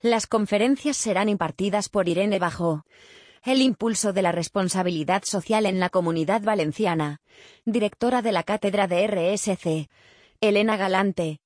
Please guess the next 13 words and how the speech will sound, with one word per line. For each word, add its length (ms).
bases 460
para 260
elaborar 460
un 140
plan 280
de 80
responsabilidad 920
social, 640
asesora 560
especialista, 840
y 160
Arturo 360
Jiménez, 720